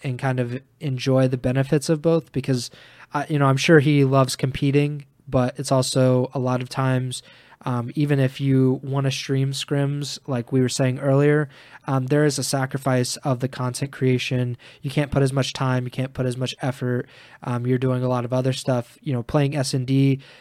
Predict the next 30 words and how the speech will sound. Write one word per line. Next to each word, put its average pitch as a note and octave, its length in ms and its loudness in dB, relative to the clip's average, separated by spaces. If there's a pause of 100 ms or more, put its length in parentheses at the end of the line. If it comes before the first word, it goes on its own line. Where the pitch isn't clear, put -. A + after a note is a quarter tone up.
(140)
that's C3 240 -2
essentially C3+ 400 -2
cutting C3 300 0
into C3 280 -2
your B2 120 0
content C#3 420 -4
creation C3+ 420 0
time. B2 460 -2 (400)
And B2 540 0
I C#3 60 2
don't C#3 280 2
think C3 220 0
that A#2+ 400 -2
he C#3+ 200 0
could B2+ 220 -2
do B2+ 280 2
both B2 280 -2
of B2 100 -6
those A#2+ 280 -6
things A#2+ 420 -10
at C3 140 -10
the C3+ 80 -14
same A#2+ 300 -8
time. C#3+ 440 -2 (420)
Uh, C3+ 140 -4
so C3 180 -2
he's D3 200 0
stepping D3+ 320 0
away. C#3+ 400 4
I, C#3+ 100 -4